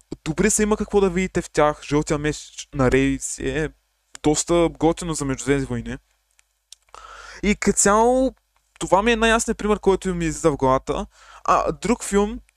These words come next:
който е обратното, който аз не харесвам, но обществото много харесва, даже по-,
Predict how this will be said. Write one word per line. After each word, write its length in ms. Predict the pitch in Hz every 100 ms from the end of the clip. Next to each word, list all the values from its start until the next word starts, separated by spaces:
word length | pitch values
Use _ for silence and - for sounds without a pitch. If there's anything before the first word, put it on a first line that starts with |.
| - - - - _ _
който 300 | 180 190 -
е 40 | 208
обратното, 600 | 151 151 170 - - -
който 300 | 175 175 175
аз 180 | 175
не 60 | 165
харесвам, 400 | 160 156 156 160
но 260 | 147 139 -
обществото 540 | 139 - - 156 -
много 180 | 135 131
харесва, 400 | - 127 135 151
даже 260 | 143 147 -
по-, 180 | 139